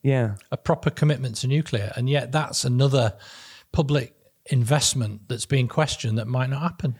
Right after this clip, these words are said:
Speaker 1: I thi-,
Speaker 2: And
Speaker 1: I think it's very easy, though, for Labour at the moment to be on the sidelines shouting at the government. And interestingly, and
Speaker 2: Well,
Speaker 1: you
Speaker 2: they
Speaker 1: can
Speaker 2: are the opposition,
Speaker 1: Yeah, they
Speaker 2: Chris.
Speaker 1: are the opposition. Yeah, they are. But it's very easy to shout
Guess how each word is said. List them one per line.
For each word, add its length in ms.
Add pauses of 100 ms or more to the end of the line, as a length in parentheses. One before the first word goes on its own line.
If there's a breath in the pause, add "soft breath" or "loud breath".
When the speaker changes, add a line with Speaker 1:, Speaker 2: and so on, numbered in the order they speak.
Speaker 1:
I 140
thi-, 60
Speaker 2:
And 260
Speaker 1:
I 40
think 140
it's 80
very 180
easy, 200
though, 180
for 560 (100)
Labour 320
at 40
the 80
moment 400
to 320
be 180
on 80
the 80
sidelines 560
shouting 280
at 40
the 80
government. 340
And 200 (160)
interestingly, 600
and 60
Speaker 2:
Well, 80
Speaker 1:
you 80
Speaker 2:
they 80
Speaker 1:
can 80
Speaker 2:
are 80
the 80
opposition, 480
Speaker 1:
Yeah, 80
they 60
Speaker 2:
Chris. 160
Speaker 1:
are 20
the 80
opposition. 460
Yeah, 100
they 160
are. 380 (240 loud breath)
But 180
it's 120
very 220
easy 200
to 100
shout 480